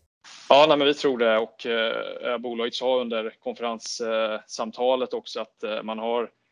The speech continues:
lyckats genomföra såna prisökningar här under, eh, november och december när man har, eh, omförhandlat då, eh, tidigare ramavtal som man har haft. Eh, så, ja, eh, bolaget verkar,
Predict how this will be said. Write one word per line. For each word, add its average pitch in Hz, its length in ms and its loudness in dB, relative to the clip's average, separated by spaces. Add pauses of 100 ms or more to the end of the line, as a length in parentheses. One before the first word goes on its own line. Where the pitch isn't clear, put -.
(160)
lyckats 120 260 -8
genomföra 120 500 2
såna 107 340 -4
prisökningar 113 720 -4
här 107 200 2
under, 104 420 -2 (420)
eh, 107 80 -6
november 110 460 4
och 107 80 0
december 117 480 2
när 107 140 2
man 101 140 -2
har, 101 560 0
eh, 101 80 -2 (360)
omförhandlat 113 880 2
då, 101 360 2 (180)
eh, 101 540 -2 (220)
tidigare 104 600 4 (120)
ramavtal 117 640 4
som 120 100 -6
man 110 80 -4
har 104 60 -2
haft. - 240 -6 (760)
Eh, 107 220 0
så, 107 280 -4 (600)
ja, - 180 -6 (640)
eh, 107 160 -2
bolaget 120 480 2
verkar, 107 520 0